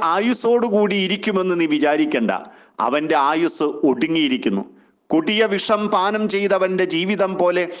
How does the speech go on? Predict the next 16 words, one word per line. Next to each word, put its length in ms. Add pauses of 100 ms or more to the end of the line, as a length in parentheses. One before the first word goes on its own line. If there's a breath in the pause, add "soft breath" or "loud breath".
(100)
ക്ഷണനേരം 840
മാത്രമേ 440
നീയും 360
ഉണ്ടാകൂ 340
രാവണ. 340 (500 loud breath)
മഹാപ്രഭുവായ 1000
ദാശരഥിയിൽ 800
നിന്ന് 260 (340 loud breath)
ഒളിച്ചു 380
നിൽക്കാമെന്ന് 640
വല്ല 300
വിചാരവും 540
നിന്റെ 200
മനസ്സിലുണ്ടോ? 640 (480 soft breath)
ലോകത്ത് 520
നീ 120